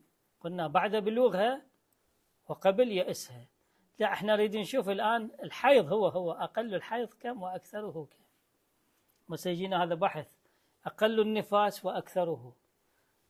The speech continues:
أقل الاستحاضة وأكثرها. مثلًا نم-، نسأل هناك أكو أو ما أكو. بس البحث الأول في أقل الحيض وأكثره. أقل الحيض ما يستمر،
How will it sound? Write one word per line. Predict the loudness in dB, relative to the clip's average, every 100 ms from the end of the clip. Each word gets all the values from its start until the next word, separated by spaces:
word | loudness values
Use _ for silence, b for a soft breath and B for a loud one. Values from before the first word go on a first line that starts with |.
| -10
أقل | -8 2 4 4
الاستحاضة | 0 -2 -4 -6 0 0 2 0
وأكثرها. | -2 -4 -6 -6 -6 -6 -8 -16 _ _ -16
مثلًا | -10 -6 -4 -4
نم-، | -6 -10 -10 -10 -14 -18 _ _ _ _ _ _ _ _
نسأل | -4 -2 -2 -4
هناك | -4 -6 -6 -12
أكو | -12 -10 -8
أو | -8 -8 -10
ما | -8 -8 -8
أكو. | -12 -18 _ _ _ _ _ _
بس | -10 -4
البحث | 0 0 0
الأول | -4 -2 -2 -4
في | -8 -10
أقل | -8 -8 -8
الحيض | -8 -10 -8
وأكثره. | -8 -10 -12 -14 -16 -16 _ _ _ _ _ _ _ _
أقل | -10 0 2 4
الحيض | 2 4 4 2
ما | 0 -2 0
يستمر، | -2 -6 -6 -4 -4